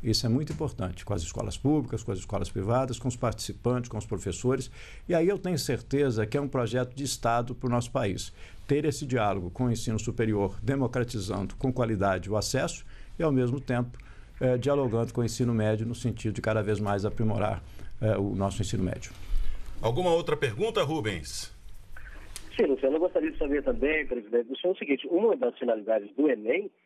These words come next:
Speaker 3: é, é a subsidiar a criação de políticas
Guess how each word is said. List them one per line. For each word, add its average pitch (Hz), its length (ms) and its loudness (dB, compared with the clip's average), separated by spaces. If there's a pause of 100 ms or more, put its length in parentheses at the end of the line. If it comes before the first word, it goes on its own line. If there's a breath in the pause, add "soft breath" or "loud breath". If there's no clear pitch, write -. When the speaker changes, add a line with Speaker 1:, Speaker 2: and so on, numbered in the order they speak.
(200)
Speaker 3:
é, 143 520 2
é 156 260 4
a 117 40 0
subsidiar 131 580 0
a 120 60 0
criação 113 420 0
de 107 100 -6
políticas 104 460 -4